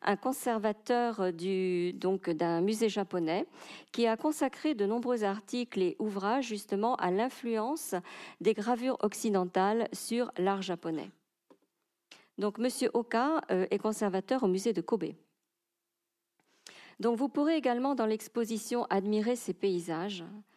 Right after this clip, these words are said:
Je dirais que c'est très proche, euh, du pointillisme. Tellement, euh, quand on regarde bien, vous voyez, il a su rendre le, je dirais, le relief, le mouvement de la vague par des, des petits points, par des traits, euh, extrêmement fins, n'est-ce pas ?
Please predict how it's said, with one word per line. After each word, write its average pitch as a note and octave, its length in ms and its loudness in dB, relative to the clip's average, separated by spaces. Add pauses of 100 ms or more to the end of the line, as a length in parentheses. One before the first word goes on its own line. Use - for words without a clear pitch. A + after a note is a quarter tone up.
(100)
Je G#3+ 120 -6
dirais G#3+ 280 -2
que A#3+ 80 -12
c'est G3 140 -6
très B3 180 -2
proche, C4+ 480 -4
euh, D#3+ 180 -4 (120)
du G3 160 -6
pointillisme. F#3+ 840 -6 (1040)
Tellement, A3 680 0
euh, E3 400 -6 (220)
quand G#3+ 220 -4
on G#3 40 0
regarde A3 420 0
bien, F#3+ 260 -2
vous G#3+ 60 -4
voyez, F#3+ 320 0
il A3 120 2
a A#3 80 2
su C4+ 280 -4
rendre G#3+ 360 0
le, F3+ 240 2 (260)
je - 120 -2
dirais, G#3+ 340 2
le G3 120 4
relief, G#3 560 2
le F#3 100 4
mouvement G#3 440 4
de G3 140 2
la F3+ 160 2
vague F#3+ 500 2 (380)
par G#3 180 4
des, G3+ 180 2
des F#3+ 120 0
petits G#3 380 0
points, G#3 460 2
par F#3+ 240 2
des G3 160 0
traits, A3 600 2
euh, F#3+ 260 2
extrêmement G#3 800 0
fins, A#3 380 0
n'est-ce F#3 240 -2
pas ? G3 240 -6